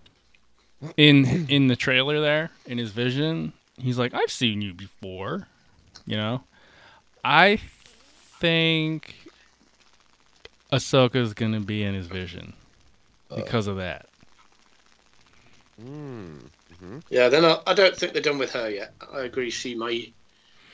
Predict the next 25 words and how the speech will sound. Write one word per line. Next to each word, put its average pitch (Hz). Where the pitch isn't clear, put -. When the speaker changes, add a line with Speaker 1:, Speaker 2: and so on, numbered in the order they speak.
Speaker 3:
come 127
in 113
it 110
somehow. 113
Speaker 1:
Like, 131
Filoni 151
loves 98
her, 82
so 160
Speaker 3:
Mm. 135
Speaker 1:
she'll 117
be 104
in 90
it. 85
Speaker 3:
And 185
he 208
knows, 220
and 202
he 208
knows 214
the 170
fans 147
wanna 113
see 98
her. 104